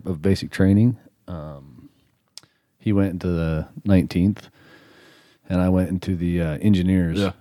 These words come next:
Speaker 1: <clears throat> And
Speaker 2: Pretty
Speaker 1: so
Speaker 2: common in Utah.
Speaker 1: Yeah,
Speaker 2: I mean, place
Speaker 1: yeah,
Speaker 2: to go, yeah.
Speaker 1: yeah. Combat engineers is where I went, and,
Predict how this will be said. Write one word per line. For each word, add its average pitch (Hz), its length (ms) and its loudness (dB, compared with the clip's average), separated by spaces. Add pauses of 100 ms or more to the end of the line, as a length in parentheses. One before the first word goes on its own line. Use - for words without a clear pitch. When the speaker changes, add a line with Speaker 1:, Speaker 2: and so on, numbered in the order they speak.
(120)
Speaker 1:
<clears throat> 165 460 4 (100)
And 104 80 -8
Speaker 2:
Pretty 113 160 -2
Speaker 1:
so - 80 -6
Speaker 2:
common 107 240 2
in 104 80 -2
Utah. 104 380 -2 (320)
Speaker 1:
Yeah, 104 300 4
Speaker 2:
I 98 40 -4
mean, 95 120 -4
place 82 260 -2
Speaker 1:
yeah, 78 80 -4
Speaker 2:
to 85 60 -4
go, 101 160 -2
yeah. 98 120 0
Speaker 1:
yeah. 90 260 0 (120)
Combat 98 320 6
engineers 92 460 4
is 87 80 -4
where 92 200 -2
I 90 60 0
went, 92 300 -2
and, 80 200 -10